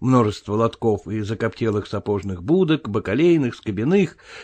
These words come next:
семенных и фруктовых лавок ютилось на этой площади. Запах ромашки, чабреца и мятных пряников перемешивался с запахом керосина и дегтя.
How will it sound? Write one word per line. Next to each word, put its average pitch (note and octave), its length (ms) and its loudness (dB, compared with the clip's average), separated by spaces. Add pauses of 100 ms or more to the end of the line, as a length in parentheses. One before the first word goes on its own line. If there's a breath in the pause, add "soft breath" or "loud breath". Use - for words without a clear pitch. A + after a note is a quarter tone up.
семенных F3+ 720 4
и C#3+ 80 8
фруктовых A#2+ 640 0
лавок G#3 500 4
ютилось D3 600 0
на G#2 140 0
этой G2+ 200 -4
площади. - 760 -14 (540 loud breath)
Запах G#2+ 440 2
ромашки, A#2+ 600 0
чабреца B2 720 0 (380 loud breath)
и E3+ 240 4
мятных D3+ 540 6
пряников A3+ 760 4
перемешивался A3 1040 2
с D3 60 -2
запахом A2 560 -2
керосина F3+ 720 -2
и A2+ 220 -4
дегтя. E2+ 720 -10